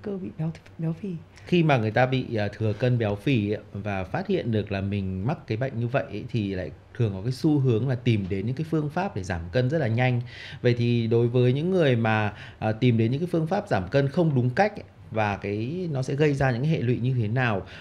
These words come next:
Speaker 2: à, cũng như là cái việc mà điều trị thừa cân béo phì bằng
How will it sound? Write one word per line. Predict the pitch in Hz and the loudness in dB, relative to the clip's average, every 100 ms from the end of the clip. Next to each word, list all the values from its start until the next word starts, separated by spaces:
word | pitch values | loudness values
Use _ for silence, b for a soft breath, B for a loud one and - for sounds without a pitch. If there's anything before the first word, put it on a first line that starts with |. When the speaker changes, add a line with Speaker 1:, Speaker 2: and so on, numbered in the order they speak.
| - | -4
Speaker 2:
à, | 107 110 | -2 0
cũng | 151 180 | 0 2
như | 170 | 2
là | 131 | 2
cái | 120 | 0
việc | 131 135 - | 0 0 -2
mà | 98 | -2
điều | 113 107 | 0 0
trị | 104 123 - | 0 -4 -2
thừa | 120 | -2
cân | 107 135 127 | 0 0 0
béo | 107 | -2
phì | 107 143 123 | -2 -2 -2
bằng | 98 | -4